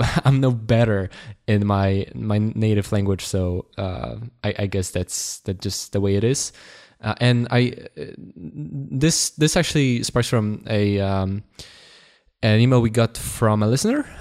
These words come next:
uh, who was asking about this, how we, uh, developed our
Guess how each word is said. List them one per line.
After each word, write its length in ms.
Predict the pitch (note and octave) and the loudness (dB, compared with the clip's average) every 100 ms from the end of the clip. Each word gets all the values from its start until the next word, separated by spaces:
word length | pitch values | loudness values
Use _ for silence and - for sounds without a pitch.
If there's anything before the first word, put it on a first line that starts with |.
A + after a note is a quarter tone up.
| - - | -16 -6
uh, 240 | A2+ A2+ | -2 -2
who 380 | A#2 - C3 C3 | -2 0 2 4
was 180 | A#2+ A#2+ | 2 0
asking 420 | C3 - A2 G2+ | 0 -2 -2 -2
about 400 | G#2+ F#2+ G2 F#2+ | -4 -2 -2 -2
this, 240 | - - - | -6 -6 -6
how 220 | - A2 | 0 0
we, 440 | A2 A2+ A2+ A2 - - _ _ - | 2 0 0 -2 -6 -20 _ _ -8
uh, 440 | G#2 G#2 G2+ G2+ - - | -2 0 -2 -4 -10 -10
developed 640 | G#2+ G2+ G#2+ G#2 G2+ - - | -2 0 2 4 2 -2 -12
our 480 | - G2+ G2 A2+ A2 | -2 0 0 -4 -10